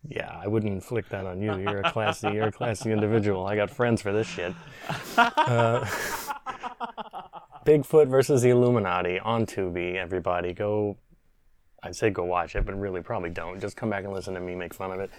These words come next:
Speaker 1: Um, I am, as always, uh, at Heath Lambert seventy-eight on Twitter. The show is That's So Random P two. The show has a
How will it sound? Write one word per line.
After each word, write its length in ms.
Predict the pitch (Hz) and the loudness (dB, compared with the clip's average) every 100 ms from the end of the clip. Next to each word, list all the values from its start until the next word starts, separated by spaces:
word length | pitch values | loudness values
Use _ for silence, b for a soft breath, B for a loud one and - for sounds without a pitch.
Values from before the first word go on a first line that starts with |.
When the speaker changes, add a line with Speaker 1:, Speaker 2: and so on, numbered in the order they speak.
| B B B B B | B B B B B
Speaker 1:
Um, 400 | 139 139 131 123 B B B B B B _ _ _ - | -2 2 4 2 B B B B B B _ _ _ -6
I 180 | 147 156 | -4 -2
am, 140 | 135 | -2
as 200 | 127 110 | -2 0
always, 280 | 120 120 113 | 0 0 -2
uh, 500 | - 117 104 101 113 - - - _ | -6 -10 -8 -8 -10 -14 -20 -20 _
at 220 | 135 131 - | 2 2 0
Heath 180 | 120 | -6
Lambert 320 | 113 104 104 101 | -4 -4 -4 -6
seventy-eight 520 | - 98 104 117 120 | -6 -6 -4 -6 -6
on 200 | 110 107 | -6 -4
Twitter. 300 | 104 101 101 | -2 -2 0
The 100 | 92 | -2
show 260 | - 101 95 | -6 -6 -4
is 100 | 90 | -6
That's 220 | 90 - | -8 -8
So 100 | 98 | -8
Random 480 | 95 98 98 87 87 | -6 -6 -6 -8 -10
P 220 | - 180 | -8 -6
two. 400 | 143 - 135 123 120 B B B - | -6 -4 -2 -2 -4 B B B -12
The 40 | |
show 220 | - 113 | -8 -6
has 260 | 104 107 101 | -4 -4 -4
a 320 | 104 101 101 | -4 -4 -8